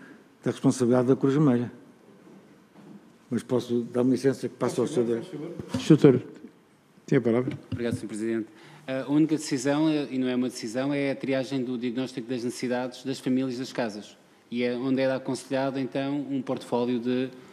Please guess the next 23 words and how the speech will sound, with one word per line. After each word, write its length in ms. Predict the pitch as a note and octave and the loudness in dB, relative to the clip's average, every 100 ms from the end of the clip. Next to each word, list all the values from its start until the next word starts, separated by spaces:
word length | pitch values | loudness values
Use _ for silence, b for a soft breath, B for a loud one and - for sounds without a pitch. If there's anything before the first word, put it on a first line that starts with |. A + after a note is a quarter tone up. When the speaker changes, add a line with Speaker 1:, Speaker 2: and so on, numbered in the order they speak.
| b b | b b
Speaker 3:
eh, 400 | B2 B2 A#2+ A#2+ A#2 A2+ | 0 4 4 4 2 0
de 60 | A2 | 0
equipamentos 480 | A#2+ B2 C3 B2+ | 0 4 4 4
que 100 | - | 2
eram 180 | B2+ B2+ | 2 4
os 120 | A#2+ | 2
necessários 440 | A#2 A#2 B2+ B2 A2+ | 0 0 2 0 0
para 100 | B2+ | -4
equipar 280 | A#2+ A#2+ A#2+ | -4 -6 -6
a 60 | |
casa. 300 | A#2+ G#2+ - - - - | -4 -6 -8 -16 -20 -12
É 100 | G#2+ | -10
apenas 340 | G#2 A2+ G#2+ A2 | -4 -2 -2 -2
a 40 | |
derivada 480 | G#2+ A#2+ A#2+ B2+ B2 | 0 2 4 2 2
do 140 | B2 | 0
diagnóstico 380 | A#2+ B2 B2 B2+ | 0 0 -2 -2
de 60 | A2+ | -2
necessidades 500 | - B2+ C#3 C3+ B2+ | -2 0 0 0 -2
e 60 | |
não 100 | B2 | 0
uma 140 | B2 A#2 | 2 0
decisão 480 | - G#2+ A2 G#2 | -2 -4 -2 -4